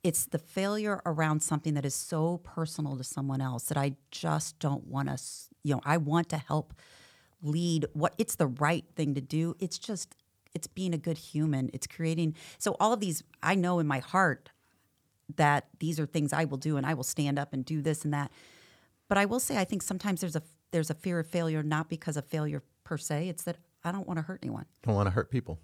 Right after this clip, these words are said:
Speaker 2: Yeah.
Speaker 1: Mm-hmm.
Speaker 2: We, we talk about, uh, yeah, I felt that. Absolutely. And at Seneca, we've talked about that.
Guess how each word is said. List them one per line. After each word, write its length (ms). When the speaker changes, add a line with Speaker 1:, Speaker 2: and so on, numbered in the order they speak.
Speaker 2:
Yeah. 120
Speaker 1:
Mm-hmm. 160
Speaker 2:
We, 120
we 160
talk 260
about, 520
uh, 380
yeah, 200
I 100
felt 260
that. 220
Absolutely. 540
And 80
at 120
Seneca, 360
we've 140
talked 260
about 280
that. 220